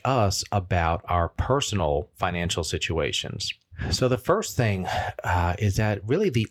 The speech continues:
unthinkable can happen at just about any time. Now, did you ever think that most of our country could be shut down, that, that banks and stores and restaurants would literally have their doors locked and people would be working from home?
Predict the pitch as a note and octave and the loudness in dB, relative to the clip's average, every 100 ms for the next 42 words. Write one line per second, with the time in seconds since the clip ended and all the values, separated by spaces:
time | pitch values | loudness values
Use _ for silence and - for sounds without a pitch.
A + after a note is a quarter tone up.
0 | - G#2+ C3+ E3+ - C3 C3+ F#2+ E2+ D#2+ | 0 0 2 -2 0 0 0 0 0 0
1 | D#2+ - G2+ - G#2 A2 F#2 E2 E2 E2+ | -2 -2 -4 -2 -4 -2 -2 -2 -2 -4
2 | - G2+ G2+ G2 - F2 F2 F2 F2+ - | -4 0 0 0 -2 -2 2 2 0 -2
3 | E2+ F#2 - D3 G2 - - - A2 G#2+ | -4 -2 -2 -2 -2 -6 -12 -4 0 4
4 | A2+ D#3 C#3 - A#2 B2+ A2+ F#2 F2+ F2 | 4 4 2 2 0 2 0 0 -2 0
5 | F2+ G2+ A#2+ - F2 F2+ F#2+ - F#2+ F#2+ | 4 4 2 0 0 0 0 0 0 2
6 | G2+ - F2+ F#2 F2+ - F2+ - D#2+ D#2+ | 0 0 -2 0 0 2 0 0 -2 0
7 | F#2 G2 D#2 C#2 E2+ - - D#2 D#2 F#2+ | -2 -2 -2 -2 -2 -4 -6 -2 0 2
8 | G#2+ - D#2 - - F2 E2 G2 G2+ D#2 | 0 0 0 0 0 2 2 4 2 2
9 | D2 F2 - G2 F2+ F#2 - F2 F2+ F2 | 0 0 0 0 0 0 0 0 0 0
10 | F#2 G#2+ G2+ G2 F2+ F2+ E2+ F2 E2+ E2+ | 2 2 2 2 2 0 0 0 0 0
11 | D2+ F2 F#2 G2+ A2 D3 - E2+ E2 G2 | 2 2 2 2 2 2 -2 -4 -2 -2
12 | F#2+ F2 E2+ F#2 E2+ D2+ E2 - F2 F2 | -2 -2 0 0 0 0 0 0 -2 -2
13 | F2 D#2+ D#2 F#2+ B2+ | -2 -2 -2 0 -2